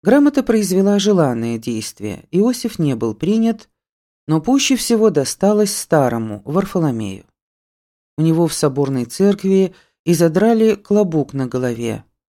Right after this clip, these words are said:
выдрали волосы. Он слышал крики. Когда собака вскочит в церковь, церковь светить надобно.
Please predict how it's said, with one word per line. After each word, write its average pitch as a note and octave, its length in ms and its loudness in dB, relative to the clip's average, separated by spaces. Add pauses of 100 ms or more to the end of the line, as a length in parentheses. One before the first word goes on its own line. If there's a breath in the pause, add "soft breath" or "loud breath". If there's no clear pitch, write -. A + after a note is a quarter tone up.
(140)
выдрали F3+ 640 2
волосы. A#2 640 -8 (680)
Он F#3+ 140 2
слышал F3+ 480 0
крики. B2 540 -6 (880)
Когда D3+ 560 2
собака E3+ 500 0
вскочит D#3+ 540 -4
в - 60 -20
церковь, G3+ 680 -2 (400)
церковь G3 460 0
светить G3 480 -2
надобно. A2+ 680 -6